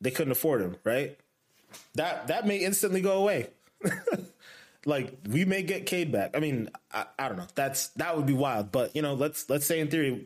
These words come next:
we get, like, more expensive voice actors f-, to be in Destiny or whatnot. We don't have to worry as much about that. I mean, Nolan North already, already has a good relationship with, uh, Sony because he's the voice of Nathan Drake, right, in Uncharted.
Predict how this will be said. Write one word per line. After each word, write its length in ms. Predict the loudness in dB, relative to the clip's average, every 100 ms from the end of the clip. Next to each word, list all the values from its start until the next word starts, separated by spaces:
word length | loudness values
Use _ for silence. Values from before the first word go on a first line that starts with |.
| -8 -2
we 120 | 0
get, 160 | 0
like, 160 | 0 2
more 320 | 2 2 0 -4 -18 -20 -6
expensive 500 | -4 -2 0 0 0
voice 240 | 2 2 2
actors 360 | 0 0 0 0
f-, 160 | -4
to 100 | -4
be 200 | 2 2
in 120 | 2
Destiny 380 | 2 0 0 -2
or 80 | -2
whatnot. 340 | -4 -8 -4
We 120 | 0 0
don't 80 |
have 120 | 0 0
to 40 |
worry 220 | 2 2
as 100 | 2
much 180 | 0 0
about 220 | 2 0
that. 140 | -2 -10 -16 -6
I 40 | -2
mean, 340 | 0 -2 -2
Nolan 260 | 0 2 2
North 180 | 0 0
already, 320 | 0 0 -4 -2
already 220 | 0 0
has 240 | 0 0 0
a 40 |
good 140 | 0 2
relationship 680 | 2 2 2 2 0 2 2
with, 260 | 2 2
uh, 220 | 2 4
Sony 380 | 2 2 0 0
because 300 | 0 0 0
he's 200 | 0 0
the 60 | 0
voice 320 | 2 2 0
of 120 | 0
Nathan 240 | 0 0 0
Drake, 380 | 2 0 0
right, 280 | 0 0 -2 -10 -4
in 100 | 0
Uncharted. 600 | 0 2 2 0 -2